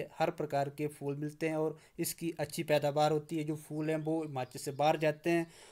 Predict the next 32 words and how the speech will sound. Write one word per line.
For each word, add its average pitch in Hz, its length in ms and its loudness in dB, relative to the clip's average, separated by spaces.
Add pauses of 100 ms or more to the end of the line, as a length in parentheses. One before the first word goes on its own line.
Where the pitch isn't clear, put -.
(140)
और 151 200 4
इसकी 165 240 -2
खूब 160 460 -2
बिक्री 147 320 -2
होती 135 240 -2
है। - 60 -2
इस 165 260 -2
प्रकार 160 420 0 (280)
इस - 300 -2
टाइम 160 260 2 (400)
जो 160 160 2
कोरोना 160 380 2
वायरस 156 380 4
के 160 140 -2
चलते 156 440 0 (600)
फूलों 156 420 -2
की 165 260 -4
बिक्री 147 340 -6
नहीं 170 120 2
हो 160 80 -2
पाई 151 200 2
थी, 165 220 -4
तो 165 140 -6
अब 156 220 -2
धीरे 151 300 -2
धीरे 156 340 2
उसके 151 280 -6
ऊपर 151 200 -4
काम 139 320 0
हो 156 140 0
रहा 156 140 2
है 156 140 2